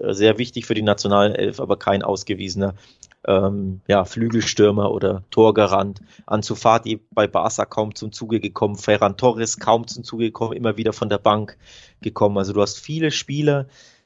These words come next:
die gute Fähigkeiten haben, gut im Ballbesitz sind et cetera, aber einfach nicht wissen, wo das Tor ist.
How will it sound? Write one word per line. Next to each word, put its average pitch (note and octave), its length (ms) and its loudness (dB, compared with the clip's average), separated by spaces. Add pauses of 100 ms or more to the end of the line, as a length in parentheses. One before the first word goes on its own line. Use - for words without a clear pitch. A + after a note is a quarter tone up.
(160)
die B2 280 2 (1300)
gute G3+ 280 8
Fähigkeiten F#3+ 600 4
haben, F3+ 260 -4
gut D#3+ 220 -8
im E3+ 120 -4
Ballbesitz D3+ 720 -2
sind C#3 200 0
et - 160 0
cetera, C3+ 260 0
aber A2+ 240 0
einfach C3 380 -2
nicht B2 220 -6
wissen, A2 260 -6
wo - 40 -4
das G2+ 120 -6
Tor - 160 -8
ist. - 180 -10